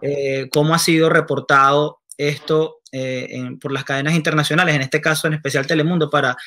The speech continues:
comenzar ya luego con ustedes. Agradezco a Telemundo por esta, este video que estamos mot-, mostrando acá. Aquí lo, lo tenemos, perdón, este es el de, oh, sí, este es el de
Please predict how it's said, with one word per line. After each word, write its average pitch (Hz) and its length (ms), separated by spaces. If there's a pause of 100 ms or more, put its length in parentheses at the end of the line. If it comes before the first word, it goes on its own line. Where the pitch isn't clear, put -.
(160)
comenzar 135 520
ya 143 160
luego 143 200
con 139 120
ustedes. 127 260
Agradezco 131 500
a 147 240 (300)
Telemundo 156 540
por 139 140
esta, 147 420
este 131 240
video 139 200
que 139 100
estamos 139 360 (240)
mot-, 135 300
mostrando 135 420
acá. 196 300 (180)
Aquí 127 240
lo, 139 300 (580)
lo 127 140
tenemos, 165 520
perdón, 143 320
este 147 260
es 151 80
el 156 160
de, 156 220
oh, - 300 (960)
sí, - 200
este 131 180
es 135 60
el 127 100
de 123 340